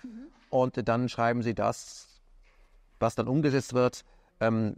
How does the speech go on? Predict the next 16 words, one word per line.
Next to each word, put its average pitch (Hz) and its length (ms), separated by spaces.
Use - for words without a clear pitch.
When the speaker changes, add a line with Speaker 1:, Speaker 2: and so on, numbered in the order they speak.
Speaker 2:
in 113 160
Deutschland 110 340
gibt's - 140
ja - 100
auch 110 140
Thinktanks 117 540
hier, 107 380
Deutsche 110 240
Gesellschaft 110 380
für 117 80
Auswärtige 110 400
Politik, 120 380
die 120 80
dann 113 120
Speaker 1:
Mhm. 117 60
Speaker 2:
eben 110 200